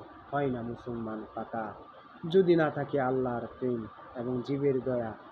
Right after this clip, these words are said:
তোমার জীবনের ইবাদত সবই ফাঁকা। তাই আমি সকলকে আবার এই কথাই বলবো যে আপনারা যদি এখনো, আহ, উম, বুঝ-, মু-, বুঝে থাকেন, তাহলে আপনারা একজন খাঁটি নবী রসুল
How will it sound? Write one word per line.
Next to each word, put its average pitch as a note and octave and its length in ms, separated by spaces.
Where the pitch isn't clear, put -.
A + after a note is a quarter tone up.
তোমার C3+ 300
জীবনের B2 420
ইবাদত A2+ 400
সবই C3 520
ফাঁকা। G2+ 280
তাই A2 200
আমি A2+ 180
সকলকে A#2 720
আবার A2 320
এই B2 200
কথাই C3+ 280
বলবো C3+ 400
যে C#3 120
আপনারা B2 520
যদি C3+ 260
এখনো, B2+ 400
আহ, - 600
উম, B2 520
বুঝ-, C3+ 400
মু-, C#3 280
বুঝে C#3 280
থাকেন, D#3 460
তাহলে C#3+ 280
আপনারা C3 340
একজন B2+ 340
খাঁটি C#3+ 280
নবী B2+ 420
রসুল D#3 320